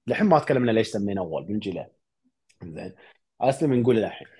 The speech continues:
يسمونه وول أو redo log لأنه it's a write ahead log. لأن you're writing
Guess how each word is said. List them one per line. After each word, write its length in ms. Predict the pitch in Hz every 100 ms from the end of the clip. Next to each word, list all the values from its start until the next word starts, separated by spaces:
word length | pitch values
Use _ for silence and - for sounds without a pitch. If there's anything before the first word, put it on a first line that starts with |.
| _ -
يسمونه 480 | 131 165 208 240 185
وول 380 | 139 190 214 196
أو 280 | 139 123
redo 340 | 139 170 170 127
log 320 | 127 196 -
لأنه 360 | 123 127 147 143
it's 280 | 139 135 139
a 40 |
write 300 | 131 151 160
ahead 360 | 131 120 139 127
log. 340 | 110 92 69 _ _ -
لأن 160 | 113 131
you're 200 | 135 135
writing 300 | 160 170